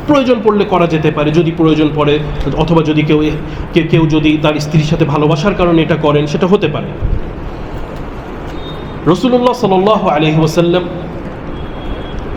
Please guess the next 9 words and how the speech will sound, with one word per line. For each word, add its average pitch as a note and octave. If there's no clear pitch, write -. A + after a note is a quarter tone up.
উম্মাহাতুল G#3
মুমিনিন G3+
রাদিয়াল্লাহু E3+
আনহা, C#3+
তাদের F3+
সাথে E3
তিনি E3
আনন্দ F#3
করতেন, F#3